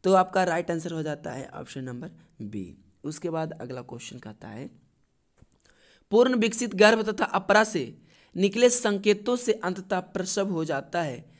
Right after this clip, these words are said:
जिसके लिए निस-, किस, जिसके लिए किसके विमोचन की आवश्यकता होती है?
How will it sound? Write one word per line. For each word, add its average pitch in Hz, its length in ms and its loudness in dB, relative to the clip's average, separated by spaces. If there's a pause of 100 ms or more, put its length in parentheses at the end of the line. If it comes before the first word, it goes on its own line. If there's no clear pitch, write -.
(260)
जिसके 180 360 4
लिए 196 240 2
निस-, 175 340 -2 (320)
किस, 208 280 6 (520)
जिसके 202 420 4
लिए 269 200 4
किसके 240 500 4
विमोचन 226 600 2
की 196 140 -2
आवश्यकता 180 440 -4
होती 120 320 -8
है? 110 80 -18